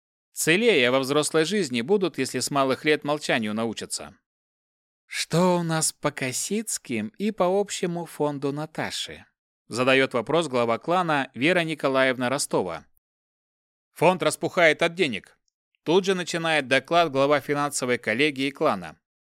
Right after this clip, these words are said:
Проекты по пяти стройкам уже поданы на подпись Наталье Андреевне. Три утвердила. В ее городе и столицах. Рекламная акция, где заказчиком отметилась имперская канцелярия, идет просто прекрасно.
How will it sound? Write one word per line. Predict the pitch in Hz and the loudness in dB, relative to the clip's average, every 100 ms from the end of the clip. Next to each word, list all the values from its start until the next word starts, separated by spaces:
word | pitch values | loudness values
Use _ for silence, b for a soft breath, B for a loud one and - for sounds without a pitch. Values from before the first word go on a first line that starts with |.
| _ _ _ 127 | _ _ _ 4
Проекты | 147 156 160 | 4 4 0
по | 151 | -2
пяти | 135 143 156 | -4 -4 -4
стройкам | - 185 180 175 170 | -2 -2 0 -2 -2
уже | 160 143 151 | -2 0 0
поданы | 165 160 156 156 | 2 0 0 -2
на | 160 | 0
подпись | 170 160 147 | 0 0 -2
Наталье | 151 139 143 147 | -2 2 2 2
Андреевне. | 156 151 95 90 87 _ _ _ _ _ _ _ | 2 0 -2 -8 -16 _ _ _ _ _ _ _
Три | 139 147 156 | 2 4 2
утвердила. | 151 143 160 170 185 107 82 _ _ | -2 0 0 2 -2 -2 -6 _ _
В | 98 | -8
ее | 120 143 147 | -2 2 2
городе | 123 180 190 156 160 | 4 2 2 0 -2
и | 170 | -2
столицах. | 147 196 185 - 90 - _ _ _ _ _ _ _ - | 0 0 0 -4 -10 -14 _ _ _ _ _ _ _ -4
Рекламная | 117 143 156 151 143 - | -2 4 4 4 0 2
акция, | 160 170 - 135 | 2 2 -2 -4
где | 131 | -4
заказчиком | 131 135 160 - 143 143 | -4 -2 -2 -2 -4 -2
отметилась | 131 151 - 139 - | -2 -2 -2 -2 -2
имперская | 127 143 131 - 120 | -2 -2 -2 0 0
канцелярия, | 127 123 127 170 170 117 98 - | 0 -4 0 2 2 2 0 -2
идет | 139 180 | 0 0
просто | - 170 170 | -2 -6 -6
прекрасно. | 165 170 151 - 85 80 | -8 -2 -2 -2 -8 -18